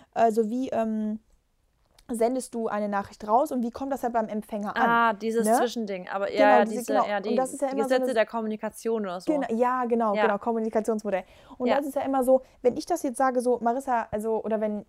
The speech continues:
Speaker 1: ihr das jetzt von mir hören wollt, „Marissa, ich hab jetzt grad echt keinen Bock auf deine negative Energy“, dann hat das ja nichts damit zu tun, dass ich jetzt, also, dass ich mich jetzt zum Beispiel nicht für dich interessiere, dass ich kein Mitgefühl oder irgendwie sowas habe, aber da denk ich einfach in dem Moment an mich und denke mir, „Würde mir das jetzt gut tun?“ Nein.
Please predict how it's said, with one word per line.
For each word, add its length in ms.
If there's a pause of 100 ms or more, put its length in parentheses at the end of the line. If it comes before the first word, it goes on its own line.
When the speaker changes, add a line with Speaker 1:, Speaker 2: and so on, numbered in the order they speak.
(120)
Speaker 1:
ihr 80
das 140
jetzt 120
von 120
mir 100
hören 160
wollt, 100
„Marissa, 220
ich 100
hab 120
jetzt 160
grad 140
echt 180
keinen 180
Bock 140
auf 120
deine 440
negative 460
Energy“, 420 (420)
dann 180
hat 140
das 240
ja 100
nichts 400
damit 260
zu 80
tun, 180
dass 240
ich 180
jetzt, 260 (360)
also, 160
dass 160
ich 120
mich 180
jetzt 160
zum 80
Beispiel 260
nicht 180
für 80
dich 160
interessiere, 680
dass 160
ich 120
kein 160
Mitgefühl 420
oder 140
irgendwie 220
sowas 240
habe, 240 (240)
aber 160
da 100
denk 240
ich 120
einfach 240
in 120
dem 140
Moment 360
an 120
mich 160
und 120
denke 240
mir, 160 (280)
„Würde 240
mir 100
das 160
jetzt 180
gut 200
tun?“ 240
Nein. 300